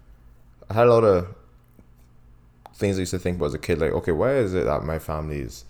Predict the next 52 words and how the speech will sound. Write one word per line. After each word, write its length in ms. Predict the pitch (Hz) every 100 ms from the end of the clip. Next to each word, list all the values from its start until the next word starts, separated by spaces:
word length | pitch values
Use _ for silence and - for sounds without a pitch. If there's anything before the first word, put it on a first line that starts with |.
| - - -
in 160 | 80
this 160 | 80 76
situation? 540 | - - 62 76 76
Or 100 | 76
what 160 | 80 104
is 140 | 101
it 120 | 101 80
that, 220 | 71 60 52
you 80 |
know, 200 | 76 73 - - - - -
has 180 | 85 76
led 200 | 80 82
my 260 | 82 80 57 -
ancestors 760 | - - - 76 - 78 78 -
to 80 | 80
being 520 | 73 76 73 76 78 -
here?" 260 | 92 78 - - - -
I, 260 | 85 135 -
I, 240 | 123 127 -
not 200 | 147 104
like, 220 | - -
I 40 |
wasn't 200 | 113 113
thinking 160 | - 90
about 120 | 64
slavery 280 | - 85 78
as 80 | -
a 60 |
kid, 220 | - 85 69
but 60 |
I 40 | 80
was 160 | 107
like, 160 | 87 69 - - -
you 60 | 98
know, 120 | 101
what, 380 | 95 127 - -
what, 280 | 110 120 -
what 180 | 131
if, 400 | 135 120 - - - - - - - - - -
I 140 | 110
don't 100 | 95
know, 120 | 85
I 40 | 85
used 80 | 90
to 40 |
think 120 | 92
of 60 | 82
some 160 | 76
really 180 | 78 78
random 260 | 73 73 76
things, 180 | 78
like, 120 | 71